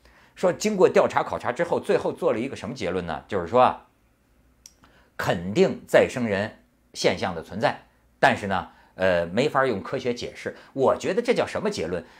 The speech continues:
这，这，这结论等于没做结论。什么叫肯定这个现象的存在呢？声称存-，存在，那也是这个现象存在啊。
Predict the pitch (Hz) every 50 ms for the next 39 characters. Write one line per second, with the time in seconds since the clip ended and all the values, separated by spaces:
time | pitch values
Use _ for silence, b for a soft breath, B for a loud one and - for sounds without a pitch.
0 | B B - - - - - - - 185 139 135 247 214 - - 143 180 208 208
1 | 147 117 98 80 92 113 123 131 165 247 269 - 339 - - - 87 95 110 113
2 | - 196 247 302 349 311 - - - 160 110 85 95 131 240 285 277 196 160 135
3 | - - 151 117 107 135 120 107 101 92 - - - 95 131 190 240 277 240 143
4 | 104 90 - - b b b b b b b b b b b _ _ _ _ _
5 | _ _ _ _ - 180 - - 415 339 320 - - 240 220 202 - 185 165 160
6 | 160 - - 165 170 170 214 170 151 156 156 147 131 113 104 110 - 208 180 135
7 | 151 127 123 - 139 110 107 113 95 - - 85 92 104 117 104 90 78 73